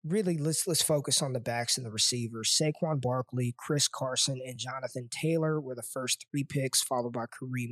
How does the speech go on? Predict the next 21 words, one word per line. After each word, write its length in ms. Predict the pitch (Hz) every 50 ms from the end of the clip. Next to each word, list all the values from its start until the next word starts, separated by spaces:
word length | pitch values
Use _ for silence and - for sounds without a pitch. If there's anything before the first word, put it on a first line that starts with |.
| 117 -
Hunt 220 | 139 139 135 139 - _
with 120 | - 131 -
the 80 | - - - -
fourth. 420 | 175 175 196 196 196 185 - - - _ - - - - _ -
And 120 | - 143 143
then 80 | 139 131
we 80 | 131 127
went 240 | 127 135 131 120 - _ -
three 280 | - 147 147 151 147 143
straight 360 | - - - 143 135 131 131
wide 260 | 131 127 123 123 120
receivers 500 | 120 110 - - 131 127 120 120 113 -
with 140 | 127 120 -
D 120 | - 139
K 220 | 127 - 131 127 120
Metcalf, 580 | 120 117 117 110 - - 131 123 123 117 -
Hollywood 560 | - - - 143 139 139 131 120 120 127 117 113 -
Brown, 380 | 127 123 123 123 120 123 123 123 117 _ _ _ _ _ _ -
and 120 | 151 131
Michael 440 | 123 127 123 131 123 - - 110 113
Gallup. 520 | - 143 147 156 139 135 143 135 123 -